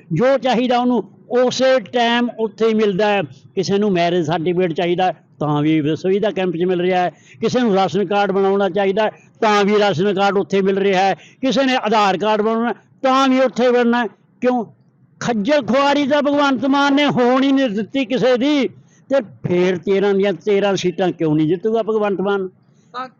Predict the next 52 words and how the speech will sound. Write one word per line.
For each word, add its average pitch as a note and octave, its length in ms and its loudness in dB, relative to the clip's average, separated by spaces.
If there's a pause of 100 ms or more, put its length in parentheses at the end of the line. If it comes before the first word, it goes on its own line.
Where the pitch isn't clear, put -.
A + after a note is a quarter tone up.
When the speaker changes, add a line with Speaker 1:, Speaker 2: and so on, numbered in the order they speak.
(140)
Speaker 2:
ਗੱਲ A3 140 -8
ਪਟਿਆਲਾ A3 480 -10
ਸੀਟ G#3+ 200 -16
ਦੀ F#3+ 120 -16
ਕਰੀਏ F3+ 300 -12
ਤਾਂ, A3 340 -10
ਅਹ, E3+ 440 -14 (280)
ਬੀਜੇਪੀ F3 300 -14
ਦੀ F#3 80 -20
ਤੁਸੀਂ F3 280 -20
ਗੱਲ E3+ 180 -12
ਕਰ E3 120 -14
ਰਹੇ F3 100 -14
ਹੋ, G3 40 -18
ਤਾਂ G#3 100 -18
ਬੀਜੇਪੀ F#3 400 -14
ਤੋਂ F3 180 -16
ਹੀ F#3+ 140 -14
ਜਿਹੜੀ F3 180 -16
ਇਹ F3 80 -14
ਟਿਕਟ D#3+ 320 -20
ਹੈ, E3 140 -16 (380)
ਉਹ F3 100 -16
ਮਹਾਰਾਣੀ F3+ 360 -12
ਪ੍ਰਨੀਤ F3 400 -16
ਕੌਰ D#3+ 160 -16
ਨੂੰ E3 140 -18
ਹੁਣ E3 240 -18
ਬੀਜੇਪੀ D#3 340 -18
ਦੇਣ D3 200 -20
ਜਾ C#3 180 -20
ਰਹੀ C#3+ 160 -20
ਹੈ। E3+ 60 -18
ਪਰ G#3+ 460 -16 (520)
ਕੀ G#3 100 -18
ਲੱਗਦਾ E3+ 340 -16
ਵੀ G3 120 -20
ਸਮੀਕਰਨ F3+ 460 -16
ਐਤਕੀ D#3+ 240 -20
ਕੀ D3+ 180 -20
ਹੋਣਗੇ? E3+ 260 -18
ਕਿਉਂਕਿ G3+ 220 -20
ਲਗਾਤਾਰ F3+ 480 -12
ਜਿਸ E3+ 160 -20
ਤਰ੍ਹਾਂ F3+ 160 -18 (360)
ਪਟਿਆਲਾ E3 320 -14
ਸੀਟ E3+ 220 -16
ਤੇ, E3+ 340 -16
ਅਹ, D3+ 340 -20
ਜਿਹੜੀ D3+ 140 -20
ਮਹਾਰਾਣੀ D#3 320 -20
ਪ੍ਰਨੀਤ D#3+ 220 -20